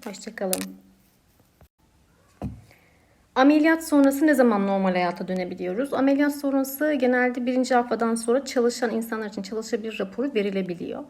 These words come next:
Ben kendimi baz alırsam ilk, e, beş gün hastanede yattığım için ikinci hafta rahat bir şekilde normal hayata dönebilirsiniz. Ben ameliyatımın yedinci gününde, e, altı yedi saatlik bir araba yolculuğu yaptım.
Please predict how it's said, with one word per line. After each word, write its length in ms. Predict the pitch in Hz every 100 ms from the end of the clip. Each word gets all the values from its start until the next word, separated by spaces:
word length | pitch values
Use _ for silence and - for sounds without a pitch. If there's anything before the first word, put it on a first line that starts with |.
| - - - -
Ben 300 | - 277 277
kendimi 440 | 285 269 269 269
baz 100 | 247
alırsam 460 | 247 240 240 233 226
ilk, 380 | 226 233 - -
e, 540 | - 208 214 214 214
beş 260 | 220 226 -
gün 100 | 233
hastanede 420 | 226 226 220 220
yattığım 420 | 220 226 269 226
için 160 | - 269
ikinci 380 | 277 - 285
hafta 320 | 262 139 - 254
rahat 260 | 247 247
bir 40 | 233
şekilde 600 | - 202 202 220 294 262
normal 260 | 240 240 240
hayata 300 | 214 277 277
dönebilirsiniz. 720 | 254 233 220 196 - 220 - - - - _ -
Ben 320 | 294 339 269
ameliyatımın 560 | 247 269 285 285 269
yedinci 400 | 247 240 262 269
gününde, 540 | 254 247 226 247 311 -
e, 300 | 202 202 202
altı 420 | 226 226 233 233
yedi 220 | 247 240
saatlik 580 | 247 254 202 196 - -
bir 260 | 330 311 233
araba 220 | 240 240
yolculuğu 460 | 240 190 180 180 170
yaptım. 600 | 175 - - 330 349